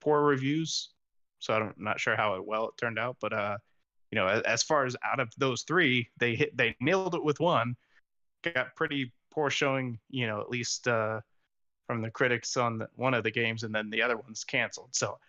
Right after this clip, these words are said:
that's not a great track record. So obviously it wasn't, you know, there's probably more leaning on the Platinum side than it <laughs> was on the, uh, Microsoft side, 'cause I'm sure they were funding, and you could see it from,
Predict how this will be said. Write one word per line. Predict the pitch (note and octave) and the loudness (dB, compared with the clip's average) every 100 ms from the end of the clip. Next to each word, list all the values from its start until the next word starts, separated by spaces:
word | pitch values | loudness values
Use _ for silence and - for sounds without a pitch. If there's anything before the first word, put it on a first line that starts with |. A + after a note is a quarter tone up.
| _ | _
that's | B2+ G#3+ | -2 0
not | G#3+ | 0
a | |
great | B2+ D#3 E3 | 0 -4 -4
track | - - A2 - | -8 -8 -8 -10
record. | - - - - - - _ | -16 -16 -20 -20 -20 -20 _
So | - A2+ G2+ F#2+ - A2+ | -4 0 0 -2 -4 0
obviously | A2+ C#3 B2+ C3+ | 0 2 0 2
it | A2 | 2
wasn't, | C3+ C#3 A#2 _ _ _ _ _ _ _ _ _ _ - | 2 2 -2 _ _ _ _ _ _ _ _ _ _ -8
you | C#3+ | 0
know, | C3 A#2+ | 2 2
there's | A2+ - | -2 -2
probably | D#3 C#3 B2 | -2 -2 -4
more | C3 C3 B2 | -4 -2 0
leaning | C3 B2 A#2 G#2+ | 0 -4 -6 -6
on | A2+ | -8
the | - | -4
Platinum | - D3 D3 C#3+ | 0 0 0 -2
side | E3 D#3+ D3 | 2 2 2
than | C3 | 0
it | B2+ | 0
<laughs> | A#2 | -2
was | D3 C3+ | -2 0
on | - A#2+ | -2 -4
the, | A2+ A#2 - _ - _ _ _ _ | -8 -12 -14 _ -20 _ _ _ _
uh, | B2+ A2 G#2 G2+ A2+ - | 0 2 2 0 -4 -4
Microsoft | A2 G#2 - F#2+ | -4 -2 -4 -6
side, | - - G#2+ B2+ - | -6 -8 -8 -14 -8
'cause | A2+ G#2+ | -6 -2
I'm | G#2+ | -2
sure | - B2+ | 2 2
they | A#2 | 2
were | A#2 A2+ G#2+ _ _ _ _ - | 0 -2 -4 _ _ _ _ -2
funding, | B2+ B2 B2 A#2 A2+ D3 | 0 2 0 0 -2 0
and | D#3 | 0
you | F#3+ | 0
could | D#3 C3 | -2 -2
see | G#3 D3 | 0 0
it | A2 | -2
from, | - B2 A2+ | 0 -2 -2